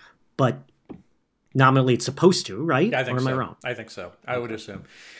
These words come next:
Speaker 2: Well, I, I, I think that this has a lot of thumb on the pulse messaging. Um, uh, it's a very of the now show, even if it's set in nineteen fifty-six or whatever. And, you know, that's,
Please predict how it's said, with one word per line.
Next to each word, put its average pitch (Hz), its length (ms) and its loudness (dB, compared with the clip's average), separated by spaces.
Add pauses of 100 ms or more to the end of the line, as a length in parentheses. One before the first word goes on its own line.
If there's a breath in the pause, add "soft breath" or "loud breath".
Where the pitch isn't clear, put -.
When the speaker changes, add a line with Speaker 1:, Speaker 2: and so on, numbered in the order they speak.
(100)
Speaker 2:
Well, 214 100 4
I, 196 120 4
I, 170 320 -2
I 196 100 2
think 226 160 -4
that 175 100 -4
this 196 200 -4
has 165 120 -2
a 151 60 0
lot 139 180 0
of 123 100 -6
thumb 131 220 -6
on 120 80 -8
the 113 60 -10
pulse 113 320 -10
messaging. 98 540 -12 (340)
Um, 92 420 -10 (240)
uh, - 60 -12 (560)
it's 160 160 -8
a 165 40 -2
very 190 240 4
of 175 220 2
the 151 80 -6
now 143 260 -4
show, 120 640 -6 (100)
even 143 220 -8
if 131 140 -12
it's - 140 -12
set 131 160 -4
in 113 240 -8
nineteen 113 320 -12
fifty-six - 580 -14
or 95 60 -10
whatever. 90 400 -12 (120)
And, 202 200 -2
you 254 60 2
know, 190 180 6
that's, 190 260 0